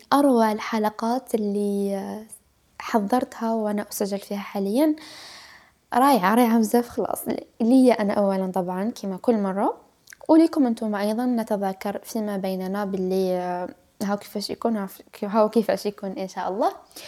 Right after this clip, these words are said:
فتبعوا، تبعوا حتى النهاية، سيكون هناك الكثير من الأفكار الجميلة. مش حنقول لك حنمد لك أفكار جديدة،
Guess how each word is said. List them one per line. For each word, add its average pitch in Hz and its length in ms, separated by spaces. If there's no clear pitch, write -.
فتبعوا، 226 1000
تبعوا 208 300
حتى - 140
النهاية، 202 800
سيكون 208 560
هناك 208 460
الكثير 220 520
من 208 100
الأفكار 208 500
الجميلة. 196 680
مش 214 160
حنقول 240 380
لك 208 120
حنمد 202 360
لك 202 160
أفكار - 340
جديدة، 190 560